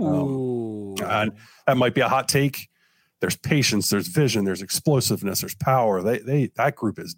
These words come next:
Speaker 1: deep, and they got it all. And, uh, I, I think, I,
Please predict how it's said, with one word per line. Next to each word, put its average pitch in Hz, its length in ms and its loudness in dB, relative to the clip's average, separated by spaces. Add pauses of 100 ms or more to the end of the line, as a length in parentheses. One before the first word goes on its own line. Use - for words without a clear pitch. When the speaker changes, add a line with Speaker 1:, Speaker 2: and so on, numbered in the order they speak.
Speaker 1:
deep, 101 340 0 (240)
and 123 180 0
they 101 100 -2
got 98 200 -4
it 92 100 -8
all. 87 280 -8 (160)
And, 95 320 -8
uh, 92 260 -8 (960)
I, 90 160 -2 (120)
I 180 60 2
think, 131 240 0
I, 113 180 2